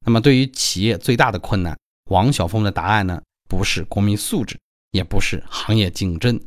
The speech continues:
而是人才。这一点呢，我们在上一期节目也说过啊。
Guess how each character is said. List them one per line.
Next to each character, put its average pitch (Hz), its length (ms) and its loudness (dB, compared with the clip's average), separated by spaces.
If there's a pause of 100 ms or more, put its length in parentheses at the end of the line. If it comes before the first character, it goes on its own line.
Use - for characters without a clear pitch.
(140)
而 101 160 -2
是 - 200 -2 (460)
人 101 220 0
才。 - 180 -6 (460)
这 175 80 4
一 147 80 6
点 104 160 -2
呢， 101 40 0
我 98 40 0
们 95 100 -2
在 104 140 0
上 110 200 0
一 101 60 -2
期 107 100 -4
节 98 160 -2
目 120 100 2
也 95 120 -2
说 110 180 -2
过 101 120 -4
啊。 62 120 -10